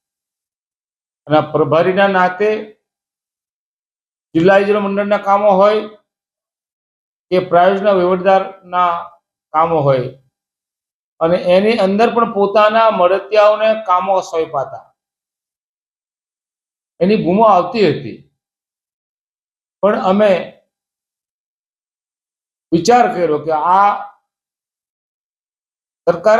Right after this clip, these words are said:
જ આખી ખદબદે છે, તો આને કોણ કહેવા જાય? દેવગઢ બારિયાના અમારા કોંગ્રેસના ઉમેર-, ઉમેદવાર હતા મિસ્ટર વાખલા,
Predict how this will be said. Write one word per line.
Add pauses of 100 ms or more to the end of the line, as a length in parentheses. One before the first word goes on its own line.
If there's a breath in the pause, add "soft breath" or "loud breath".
જ
આખી
ખદબદે
છે, (2500)
તો
આને
કોણ
કહેવા
જાય? (800)
દેવગઢ
બારિયાના (500)
અમારા
કોંગ્રેસના
ઉમેર-, (280)
ઉમેદવાર
હતા (1000)
મિસ્ટર
વાખલા,